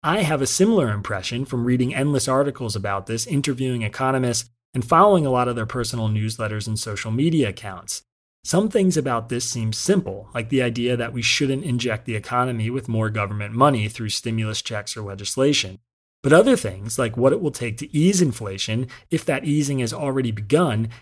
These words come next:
and how bad the economy will get under the weight of higher interest rates, seem much less straightforward. To me,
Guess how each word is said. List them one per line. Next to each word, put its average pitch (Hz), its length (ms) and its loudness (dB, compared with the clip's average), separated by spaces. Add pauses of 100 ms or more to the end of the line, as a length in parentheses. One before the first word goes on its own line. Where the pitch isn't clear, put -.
and 117 100 -4
how 127 160 2
bad 127 380 0
the 175 80 6
economy 113 480 0
will 107 160 -2
get 110 240 -2
under 120 200 -2
the 113 100 -2
weight 120 280 0
of 113 140 -8
higher 110 240 -2
interest 139 420 -4
rates, 101 340 -8 (220)
seem 151 280 2
much 143 320 0
less 117 180 -2
straightforward. 110 840 2 (520)
To 175 100 6
me, 160 360 4